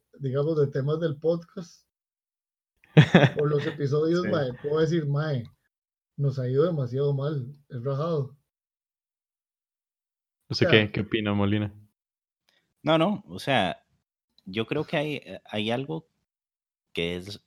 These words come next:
Speaker 3: que es lo que deberíamos, eh, hacer una retrospección, y es qué cosas siguen mal y por qué siguen mal.
Speaker 1: Mae, vea,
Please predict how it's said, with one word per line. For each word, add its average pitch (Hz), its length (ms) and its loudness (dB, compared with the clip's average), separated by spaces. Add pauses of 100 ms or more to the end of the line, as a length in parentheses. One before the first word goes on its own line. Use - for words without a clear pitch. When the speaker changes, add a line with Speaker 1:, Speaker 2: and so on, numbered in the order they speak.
Speaker 3:
que - 100 -10
es 87 40 -8
lo 104 120 -8
que 139 100 -6
deberíamos, 117 760 -4 (400)
eh, 73 420 -14
hacer 104 540 -8 (140)
una 117 260 -4
retrospección, 110 1040 -8 (500)
y 95 160 -4
es - 360 -6 (160)
qué - 160 -10
cosas - 720 -6 (840)
siguen 120 520 -2
mal 117 380 -2
y 104 120 -10
por - 220 -14
qué 90 160 -12
siguen 95 300 -8
mal. 120 280 -8 (220)
Speaker 1:
Mae, 147 240 -4
vea, 139 200 0